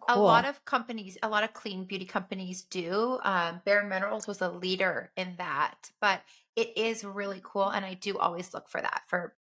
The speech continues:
Speaker 1: plant stem cells within foundation, especially in skincare as well.
Speaker 2: Yeah, yeah, I like it. So.
Speaker 1: Well, and I think, like, speaking to your experience with, um, getting shade matched poorly. <laughs> So
Speaker 2: Yeah.
Speaker 1: there's definitely, like, when you walk into a Sephora or an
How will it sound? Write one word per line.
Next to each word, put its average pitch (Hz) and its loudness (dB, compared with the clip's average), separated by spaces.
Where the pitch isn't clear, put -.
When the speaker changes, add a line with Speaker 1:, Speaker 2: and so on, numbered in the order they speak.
Speaker 1:
plant - -4
stem 185 -4
cells - -2
within 180 -6
foundation, - -4
especially 220 -2
in 214 -2
skincare 226 -2
as 202 -8
well. - -2
Speaker 2:
Yeah, 226 2
yeah, 233 -4
I 226 -4
like 220 2
it. - 2
So. - -4
Speaker 1:
Well, 254 0
and 262 4
I 269 0
think, 294 -6
like, 262 2
speaking 240 -4
to 240 -2
your 208 2
experience 202 0
with, 190 2
um, 185 -4
getting 196 -8
shade - -6
matched 208 -4
poorly. 185 2
<laughs> - -16
So - -
Speaker 2:
Yeah. 226 8
Speaker 1:
there's 247 -4
definitely, 269 -4
like, 240 -6
when 233 -4
you 226 -2
walk 220 2
into 226 -4
a 208 -2
Sephora 190 2
or 180 2
an 180 -4